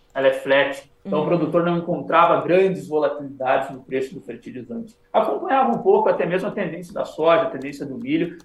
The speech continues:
Speaker 1: e assim por diante. Agora não. Agora, realmente, a relação de troca, ela é bem, é, volátil e traz dificuldades para a tomada de decisão.
Speaker 2: Sim.
Speaker 1: O produtor fica na dúvida: será que eu compro agora, será que eu compro depois?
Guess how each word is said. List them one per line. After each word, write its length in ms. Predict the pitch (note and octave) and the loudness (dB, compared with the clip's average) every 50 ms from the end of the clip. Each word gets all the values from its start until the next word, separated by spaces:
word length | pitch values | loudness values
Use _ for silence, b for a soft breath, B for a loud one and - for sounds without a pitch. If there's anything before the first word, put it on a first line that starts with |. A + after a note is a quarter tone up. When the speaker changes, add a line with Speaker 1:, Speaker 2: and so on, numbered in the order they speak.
| _ - | _ 0
Speaker 1:
e 80 | F#3+ F#3 | 2 2
assim 200 | F3 - - F3 | 2 2 0 -6
por 200 | - F#3 F#3 F3+ | -4 -2 -2 0
diante. 340 | E3+ E3 C#3+ - - - _ - | 0 0 0 -2 -8 -14 _ 2
Agora 460 | - F3+ F3 F3 F3 F3+ F3+ - G#3+ | 4 4 6 8 8 8 8 6 4
não. 280 | - - - - - - _ _ _ _ - | 4 2 -2 -4 -8 -14 _ _ _ _ -8
Agora, 440 | B2 B2 B2 A#2+ C3+ D3+ E3 E3 - | -6 -4 0 2 4 6 6 6 4
realmente, 480 | D#3+ E3+ E3 C3+ C3+ D3 E3+ - - | 4 2 0 0 -2 -4 -4 -2 -2
a 20 | - | 0
relação 420 | - D#3 C3+ C3 - - C#3 D3 | 2 2 0 0 -2 -6 -12 -12
de 100 | C3 A#2 | -12 -14
troca, 480 | - - - A#2+ B2 C#3 D#3 - - - | -14 -8 -2 2 2 2 2 2 0 -2
ela 320 | - - D#3 E3 E3 D3+ | 0 2 4 4 6 6
é 280 | - - - - - - - - | 6 4 2 0 -2 -8 -10 -4
bem, 480 | C3 B2+ C#3+ E3+ G3 G#3+ G#3 - - - _ - | -2 -2 -2 -2 -2 -4 -6 -8 -12 -18 _ -4
é, 260 | - B2+ B2 A#2+ A#2+ A#2 | 0 2 4 4 2 2
volátil 640 | C3+ D3+ C#3+ C3 - - F#3 - - - - C3 | 2 4 6 6 6 6 4 4 2 -2 -2 -4
e 80 | A#2+ - | -4 -4
traz 360 | - - F#3 F#3 G3+ - - | -2 2 4 4 4 2 0
dificuldades 580 | - - - - - - D3+ E3 E3 - - - F#3 F3 - | -4 -8 -10 -14 -8 -2 0 0 0 -2 -4 -10 -16 -14 -8
para 420 | - - - - - - F#3 - - | -6 -6 -4 -4 -4 -6 -6 -8 -8
a 20 | |
tomada 300 | - - F3+ E3+ F3+ F3+ | -8 -8 -4 -4 -4 -4
de 60 | F3 | -4
decisão. 420 | E3+ F#3+ - - - D#3 D3+ D3+ D3+ - - _ _ _ _ _ | -8 -10 -12 -12 -12 -12 -12 -12 -12 -16 -20 _ _ _ _ _
Speaker 2:
Sim. 160 | - - G#3 F#3+ | -18 -10 -4 0
Speaker 1:
O 20 | |
produtor 320 | F3 F3 E3+ G#3 A3+ A3+ | 0 0 2 2 0 0
fica 440 | - C4 C#4 - - C4+ A#3+ - - - | -2 -6 -6 -2 0 2 2 2 2 2
na 100 | F3 E3 | 0 0
dúvida: 340 | D#3 - D#3+ E3 D3 - C#3+ | 0 0 -2 -4 -4 -6 -8
será 200 | - - E3 F3+ | -4 -2 -2 -2
que 100 | F3 E3+ | -2 -2
eu 60 | - | -6
compro 300 | - F3 E3 D#3+ - C#3+ | -6 -8 -10 -6 -4 -4
agora, 420 | B2 B2 A#2+ C3 D3 E3 F3 E3+ | -4 -2 -2 -2 -2 -2 -2 -2
será 200 | - - D3+ D#3 | -4 -6 -8 -8
que 80 | - - | -8 -10
eu 60 | C#3 | -12
compro 260 | - - C#3 C#3+ D3 | -14 -14 -16 -16 -16
depois? 720 | C3+ C3 A#2 - _ - D3+ E3 F3 E3+ E3+ E3+ - - | -16 -16 -16 -16 _ -6 -4 -2 -2 -2 -4 -6 -10 -18